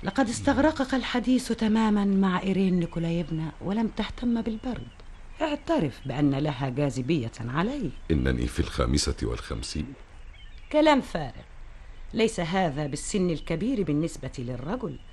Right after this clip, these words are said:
Speaker 1: وأنت ما زلت محتفظا بشبابك بشكل ملحوظ، وما زلت جذابا للنساء.
Speaker 2: ماذا تقصدين؟
Speaker 1: أنتم جميعا على استعداد للركوع على الركب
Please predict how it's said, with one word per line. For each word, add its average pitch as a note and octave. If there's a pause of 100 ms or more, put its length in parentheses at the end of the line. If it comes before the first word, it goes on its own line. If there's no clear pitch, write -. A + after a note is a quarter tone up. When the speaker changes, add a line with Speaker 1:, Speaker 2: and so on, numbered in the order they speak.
(360)
Speaker 1:
وأنت C4+
ما F#3
زلت E3
محتفظا D3+
بشبابك C3+
بشكل E3+
ملحوظ، G#3+ (600)
وما E4
زلت F#3
جذابا C#3+
للنساء. G#3+ (200)
Speaker 2:
ماذا D#2+
تقصدين؟ C2+ (320)
Speaker 1:
أنتم D4+
جميعا C4
على A3
استعداد G#3+
للركوع G3
على B3
الركب A#3